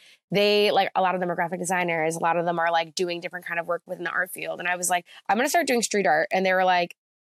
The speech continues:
"Why?" And I was like, "Oh, I'm, I'm gonna just, like, put, we-, I'm gonna learn how to weave paste. I'm gonna do it." And they were like, "And no one's gonna pay you?" And I was like, "No, I'm, I'm just gonna do it 'cause I wanna try." And they were like,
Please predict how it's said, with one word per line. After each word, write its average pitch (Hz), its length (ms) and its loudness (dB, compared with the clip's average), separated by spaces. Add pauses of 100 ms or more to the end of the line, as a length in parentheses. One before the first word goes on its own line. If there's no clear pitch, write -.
(380)
"Why?" 170 500 -2 (240)
And 190 80 0
I 190 100 2
was 190 160 0
like, 190 300 0
"Oh, 311 320 0
I'm, 214 260 -2 (100)
I'm 220 160 0
gonna 226 140 0
just, 214 120 -4
like, 220 120 -2 (160)
put, 220 160 -6
we-, 214 140 -2
I'm 214 80 0
gonna 233 120 0
learn 226 140 0
how 226 60 0
to 226 60 2
weave 311 120 0
paste. 190 240 0
I'm 196 60 0
gonna 196 100 0
do 254 120 2
it." 190 180 2 (280)
And 202 140 0
they 214 60 2
were 208 100 2
like, 196 240 2 (800)
"And 202 100 0
no 196 60 4
one's 180 140 2
gonna 175 100 0
pay 160 260 -2
you?" 254 140 2
And 226 100 0
I 175 120 0
was 175 160 -4
like, 190 160 -4 (200)
"No, 269 400 -4
I'm, 190 240 0
I'm 202 160 2
just 196 160 0
gonna 208 140 0
do - 60 -2
it 214 40 -2
'cause - 120 -2
I - 20 0
wanna 214 160 2
try." 196 480 0 (400)
And 240 140 2
they 247 80 4
were 233 100 4
like, 214 260 2